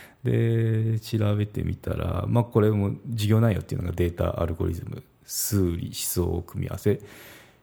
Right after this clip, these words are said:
事業や政策、そして社会の未来像をデザインするスタートアップですってことで、まあ、その先ほどの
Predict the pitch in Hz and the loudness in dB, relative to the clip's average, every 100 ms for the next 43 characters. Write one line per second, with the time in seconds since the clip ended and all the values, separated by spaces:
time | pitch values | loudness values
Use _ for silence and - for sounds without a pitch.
0 | _ _ 127 113 107 85 104 92 - - | _ _ 2 4 6 4 2 0 -8 0
1 | 92 92 - - - 101 - - - - | 0 0 -8 -10 -8 -8 -8 -8 -6 -6
2 | - 98 107 107 - - _ - 90 85 | -4 0 0 0 -6 -20 _ -4 0 0
3 | 85 82 87 98 95 85 82 - 85 98 | -2 -4 -2 0 0 -2 -6 -8 -6 -6
4 | - 87 85 - - - - 87 87 85 | -6 -2 -2 -4 -10 -12 -10 -6 -4 -4
5 | - - - 104 101 131 104 85 104 95 | -8 -14 -10 -8 0 2 2 -2 -2 -2
6 | 139 - 120 117 117 110 107 95 | -2 -2 2 4 4 4 2 0